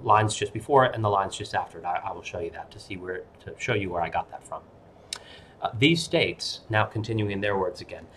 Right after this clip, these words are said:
"have enacted laws which either nullify the acts of Congress or render useless any attempt to execute them. A geographical line has been drawn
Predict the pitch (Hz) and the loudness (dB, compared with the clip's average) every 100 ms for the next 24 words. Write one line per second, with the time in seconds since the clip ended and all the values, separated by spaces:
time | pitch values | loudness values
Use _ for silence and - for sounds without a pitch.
0 | - - 107 101 113 - 101 90 98 120 | -10 -2 2 6 6 4 -4 4 8 8
1 | 127 - 107 127 110 87 85 101 131 135 | 6 2 -4 -2 -2 -4 -2 2 2 0
2 | 131 131 127 120 123 - 120 - 120 123 | 0 0 0 0 0 -2 -8 -2 -2 -2
3 | 123 - 110 98 104 120 117 101 107 120 | -8 -8 -4 -2 -2 -2 -2 -4 -6 -6
4 | - 131 - - 117 127 123 - 120 123 | -8 -8 -8 -6 -4 -2 -2 -4 -4 -6
5 | - - 120 123 123 - - - 80 - | -14 -10 -8 -8 -10 -10 -14 -16 -18 -16
6 | 85 78 - - - - - - - - | -14 -14 -18 -20 -20 -20 -20 -20 -18 -18
7 | - - - - - 107 - 113 127 127 | -18 -20 -20 -20 -12 -8 -2 0 2 4
8 | 120 117 - 113 98 98 98 98 92 92 | 2 0 -8 -4 0 2 0 -4 -6 -8
9 | - 92 85 87 101 110 107 | -8 -10 -8 -2 0 2 0